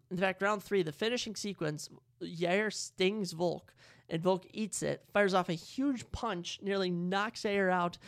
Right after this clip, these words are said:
then takes him down to the ground and ground and pounds him to death.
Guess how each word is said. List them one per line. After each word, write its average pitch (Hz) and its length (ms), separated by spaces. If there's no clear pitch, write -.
then 175 160
takes 190 260
him 180 80
down 175 220
to 170 60
the 165 80
ground 151 480
and 147 100
ground 139 240
and 147 100
pounds - 300
him 160 120
to - 200
death. - 420